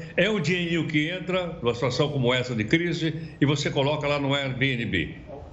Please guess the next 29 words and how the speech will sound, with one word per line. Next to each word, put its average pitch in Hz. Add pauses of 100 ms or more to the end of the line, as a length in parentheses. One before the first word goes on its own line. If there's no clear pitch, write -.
(100)
Pode 220
ou 196
não 165
pode? 113 (300)
Segundo 202
os 156
advogados, 151 (260)
pode, 156 (280)
com 165
uma 165
única 180
exceção. 110 (560)
Se -
na 220
convenção 226
de 190
condomínio 175 (380)
do 85
prédio 180
ou 185
de 160
casa 98 (440)
tiver 180
escrito 175
que 175
não 214
pode, 196 (180)
não 151
pode. 110